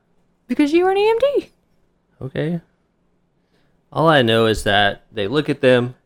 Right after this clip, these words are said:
Speaker 2: and if there are certain signs of
Speaker 1: They
Speaker 2: obvious death,
Speaker 1: they look at them and they're like, "Mm-mm,
Speaker 2: like if they
Speaker 1: not
Speaker 2: have
Speaker 1: putting my mouth on that."
Speaker 2: rigor mortis, or their skin's all splotchy, or there's pooling
Speaker 1: They
Speaker 2: of
Speaker 1: would
Speaker 2: their
Speaker 1: have
Speaker 2: blood.
Speaker 1: been dead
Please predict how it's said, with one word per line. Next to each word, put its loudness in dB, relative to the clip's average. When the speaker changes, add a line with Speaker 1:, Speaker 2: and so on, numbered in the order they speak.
Speaker 2:
and -6
if -6
there -2
are -6
certain 0
signs -6
of -8
Speaker 1:
They -2
Speaker 2:
obvious 0
death, -2
Speaker 1:
they -4
look -6
at -8
them -4
and -8
they're -6
like, -2
"Mm-mm, -16
Speaker 2:
like -2
if -12
they 0
Speaker 1:
not -10
Speaker 2:
have 0
Speaker 1:
putting -6
my -8
mouth -8
on -8
that." -8
Speaker 2:
rigor -8
mortis, 0
or -6
their -10
skin's -6
all 0
splotchy, 0
or 0
there's -8
pooling 0
Speaker 1:
They -2
Speaker 2:
of -4
Speaker 1:
would -4
Speaker 2:
their 2
Speaker 1:
have -14
Speaker 2:
blood. -4
Speaker 1:
been -8
dead -12